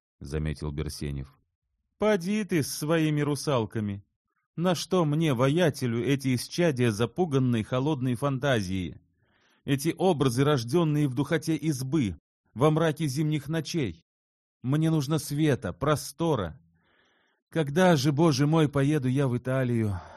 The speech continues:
Когда?» «То есть ты хочешь сказать, в Малороссию?»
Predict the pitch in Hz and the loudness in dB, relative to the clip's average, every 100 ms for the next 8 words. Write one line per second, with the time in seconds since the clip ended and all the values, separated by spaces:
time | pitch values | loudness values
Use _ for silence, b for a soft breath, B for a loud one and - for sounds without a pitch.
0 | B - 135 135 120 131 139 127 90 - | B -4 -2 -2 0 0 2 0 -4 -12
1 | _ _ _ _ _ _ _ _ _ _ | _ _ _ _ _ _ _ _ _ _
2 | - 92 90 - 101 110 101 101 - 101 | -4 0 0 -2 -6 -4 -4 -6 -4 -4
3 | 92 101 - 87 95 110 113 143 139 - | -2 -4 -4 -6 0 2 2 0 -2 -6
4 | 92 80 | -6 -6